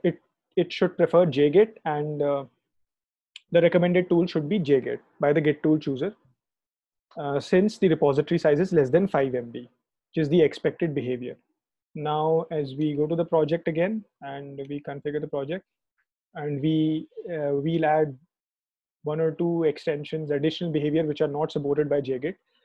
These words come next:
So now after adding those extensions, um, theoretically, the, the Git tool choo-, uh, chooser should not recommend J git, it should recommend Git.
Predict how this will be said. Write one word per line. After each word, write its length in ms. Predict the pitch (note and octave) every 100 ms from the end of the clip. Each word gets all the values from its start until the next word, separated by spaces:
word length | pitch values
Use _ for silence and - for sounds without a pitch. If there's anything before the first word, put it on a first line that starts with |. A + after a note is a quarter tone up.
| _
So 140 | -
now 260 | D#3+ F3 A3+ F3+
after 420 | E3 - G#3+ G#3
adding 380 | D3 D3 E3+ A3
those 360 | G3 G3 F3 D3
extensions, 800 | E3 - F3+ F#3+ F3 F3 A3+ _ _ _ _ _ - D3+
um, 680 | C#3 C3+ C3 C3 C3 B2+ - _ _
theoretically, 640 | D#3+ D3+ D3 F#3+ G3+ A#3+
the, 320 | A3+ F3+ E3 D#3 _ _ -
the 80 |
Git 180 | D3+ F3
tool 160 | G3+ G3
choo-, 260 | F3+ D3 - E3+
uh, 60 | D3
chooser 280 | D#3+ D3+ D#3+
should 300 | F#3+ E3+ C#3
not 220 | D3+ E3
recommend 480 | D3 D3 C#3 C3+ B2+
J 160 | C3 B2+
git, 160 | G3
it 120 | E3+
should 200 | - D#3
recommend 420 | C#3+ C#3 C#3+ E3+ A#2+
Git. 180 | C3